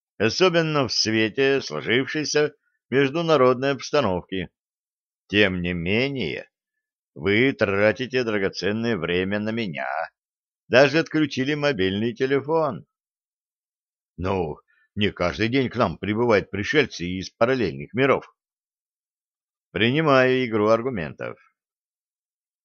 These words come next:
Хорошо изученный пришелец, к тому же не в первый раз, из предельно похожего мира,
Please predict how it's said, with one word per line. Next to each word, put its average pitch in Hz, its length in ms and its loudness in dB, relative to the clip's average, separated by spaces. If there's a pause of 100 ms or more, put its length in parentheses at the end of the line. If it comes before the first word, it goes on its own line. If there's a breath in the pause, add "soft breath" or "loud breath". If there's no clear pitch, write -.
(240)
Хорошо 143 600 2
изученный 135 560 -2
пришелец, 120 1120 -4
к - 40 -20
тому 107 260 0
же 117 300 0
не 82 160 -6
в - 100 -20
первый 104 380 4
раз, 110 500 4 (460)
из 117 640 -4
предельно 101 580 -2
похожего 92 560 -2
мира, 85 520 -4